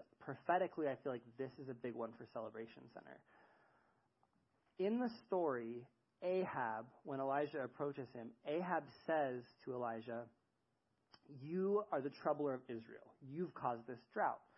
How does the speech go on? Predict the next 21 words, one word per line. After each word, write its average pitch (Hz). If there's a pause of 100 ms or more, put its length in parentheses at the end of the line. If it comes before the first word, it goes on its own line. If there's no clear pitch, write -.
(160)
And 147
Elijah 214
immediately 175
is 135
able 135
to 127
turn 123
ar-, 120
that 120
around 139
and 117
say, 113
"It's -
your 156
fault 131
there's 110
a 110
drought. 104
It's -
not 120
mine." 131